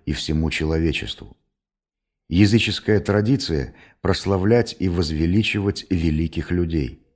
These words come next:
В противоположность этой традиции христиане должны быть добры и взыскивать доброго человека.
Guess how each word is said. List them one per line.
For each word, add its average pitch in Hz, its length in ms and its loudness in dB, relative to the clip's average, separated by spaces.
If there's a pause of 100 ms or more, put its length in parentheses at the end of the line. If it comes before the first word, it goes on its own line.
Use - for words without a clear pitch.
(760)
В - 80 -20
противоположность 127 960 -2
этой 117 300 0
традиции 117 800 -4 (380)
христиане 113 600 4
должны 98 440 2
быть 92 280 -4
добры 92 600 2 (400)
и 104 120 6
взыскивать 110 800 2
доброго 90 520 2
человека. 71 680 -4